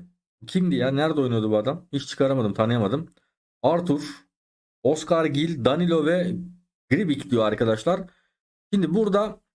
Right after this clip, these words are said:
şunu da söyleyeceğim sizlere. Bir dahaki videoda eğer istiyorsanız arkadaşlar şunu yapabiliriz. Bakın ajana girdiğim zaman bir tane nadir ajanım var. Bakalım kim çıkacak. Ondan sonra yetenek avcısına girdiğimiz zaman bir tane efsanevi. Ondan sonra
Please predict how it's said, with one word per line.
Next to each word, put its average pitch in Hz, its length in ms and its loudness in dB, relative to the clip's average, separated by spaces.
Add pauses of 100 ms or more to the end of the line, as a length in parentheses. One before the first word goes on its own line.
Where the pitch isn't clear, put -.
(920)
şunu 175 140 2
da 196 100 2
söyleyeceğim 127 380 0
sizlere. 151 560 -2
Bir 180 100 0
dahaki 175 340 0
videoda 170 460 0
eğer 170 260 2
istiyorsanız 165 640 0
arkadaşlar 143 460 0
şunu 165 200 0
yapabiliriz. 165 480 0
Bakın 139 200 0
ajana 143 340 2
girdiğim 160 380 0
zaman 160 320 0 (500)
bir 175 60 -2
tane 180 240 4
nadir 170 300 2
ajanım 156 400 2
var. 95 160 0
Bakalım 170 340 2
kim 175 200 0
çıkacak. 92 420 -2
Ondan 156 240 2
sonra 175 180 0
yetenek 151 320 0
avcısına 170 360 0
girdiğimiz 160 440 0
zaman 175 340 0 (440)
bir 180 80 0
tane 175 260 2
efsanevi. 160 840 0 (380)
Ondan 160 300 2
sonra 165 540 0